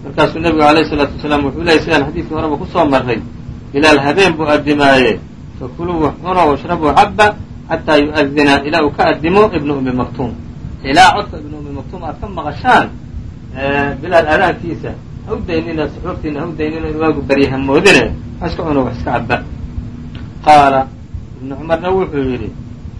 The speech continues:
ولم يكن بينهما umana dhaxaynin, إلا أن ينزل هذا inuu kanu soo dego mooyaane, ويرقى هذا kanuna oo kora mooyaane. Marka sidaas macnaheedu waxaa weeyaan, meel murtafic ah ayay ka addimi jireen, midkood waliba ka addimi jiray.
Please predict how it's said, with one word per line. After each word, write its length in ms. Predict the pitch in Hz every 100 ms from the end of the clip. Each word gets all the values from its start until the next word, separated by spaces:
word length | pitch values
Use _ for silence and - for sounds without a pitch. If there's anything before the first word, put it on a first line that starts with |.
| -
ولم 240 | 143 190
يكن 300 | 185 160 165 156
بينهما 520 | 165 170 170 165 170 160 151
umana 280 | 175 180 151
dhaxaynin, 640 | 143 139 139 135 135 131 135 - - - -
إلا 200 | 190 180 165
أن 40 | 156
ينزل 320 | 151 147 180
هذا 480 | 156 151 170 147 147
inuu 160 | 160 143
kanu 240 | 156 143
soo 220 | - 180 175
dego 240 | 151 151
mooyaane, 640 | 147 139 143 139 127 120 - - - -
ويرقى 400 | 185 - - 151 147
هذا 220 | 143 139 -
kanuna 240 | 135 135
oo 160 | 127 113
kora 160 | 123 123
mooyaane. 520 | 117 117 113 110 104 95 - - - -
Marka 240 | - 135
sidaas 280 | - 160 147
macnaheedu 440 | 147 170 165 143 139
waxaa 200 | 123 143
weeyaan, 420 | 165 151 135 104 - - - - 143
meel 180 | 185 156
murtafic 520 | 131 - 208 - -
ah 200 | - - - - - - -
ayay 220 | 156 202
ka 120 | - 208
addimi 320 | 165 185 143 123
jireen, 320 | 131 127 127 - - - -
midkood 280 | - - 180
waliba 240 | 185 180 165
ka 140 | 175
addimi 320 | 147 156 131
jiray. 280 | 117 120 113